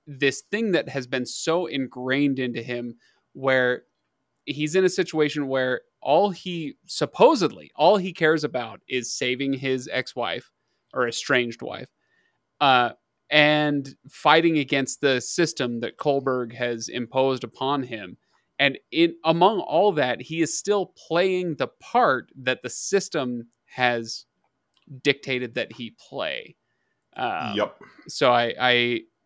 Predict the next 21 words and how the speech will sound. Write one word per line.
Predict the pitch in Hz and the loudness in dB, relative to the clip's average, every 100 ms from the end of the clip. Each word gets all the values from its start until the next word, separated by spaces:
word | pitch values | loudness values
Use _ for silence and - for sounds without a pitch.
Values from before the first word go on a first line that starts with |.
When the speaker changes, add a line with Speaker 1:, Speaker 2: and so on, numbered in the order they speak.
| _ 135 | _ -6
Speaker 1:
don't | 143 143 110 | 0 0 0
know | 139 127 120 | -2 -2 -4
quite | - - 131 117 - | -10 0 0 0 -4
what | - 120 120 123 - | -16 -6 -2 -2 -2
to | - | -10
make | 117 117 117 131 131 | -8 -4 -2 -2 -2
of | 127 139 | -6 -8
that, | 113 104 - 127 | -6 -6 -8 -2
but | 127 | -2
I | 113 117 | -2 -6
noticed | 123 131 131 117 113 | -2 0 0 -4 -10
it. | - 82 - _ _ _ _ _ | -10 -10 -12 _ _ _ _ _
Um, | - 107 80 64 60 - _ _ _ _ _ _ _ _ _ _ - | -6 -4 -4 -8 -16 -20 _ _ _ _ _ _ _ _ _ _ 0
anyway, | 135 107 98 - _ | 2 2 -6 -18 _
so, | - 135 - | 0 0 2
okay, | 143 127 - | -2 -2 -4
sorry, | - 113 | -4 -4
did | 117 120 | -6 -12
you | |
find | 147 131 | -6 -2
it? | 147 | -2